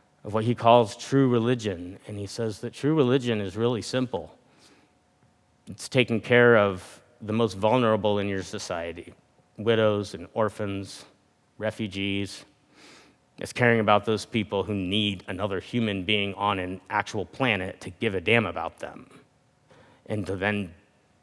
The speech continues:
take that care and do something with it, which ties us back into,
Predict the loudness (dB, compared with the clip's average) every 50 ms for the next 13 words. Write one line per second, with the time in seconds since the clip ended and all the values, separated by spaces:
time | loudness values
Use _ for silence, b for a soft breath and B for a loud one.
0 | _ -10 -2 4 6 6 6 6 4 2 6 6 6 6 4 0 -4 2 6 8
1 | 8 8 8 6 4 2 0 -2 -4 -6 -8 -12 -10 -6 -2 0 0 0 0 -2
2 | -2 0 0 0 0 0 -4 -6 -6 -4 -4 -6 -6 -8 -8 -10 -12 -18 -18 -18
3 | _ _ _ _ _ _ _ _ -20 -10 -2 2 4 4 4 2 -2 -8 -10 -8
4 | -4 -4 -4 -4 -4 -6 -6 -6 -6 -10 -12 -10 -10 -10 -10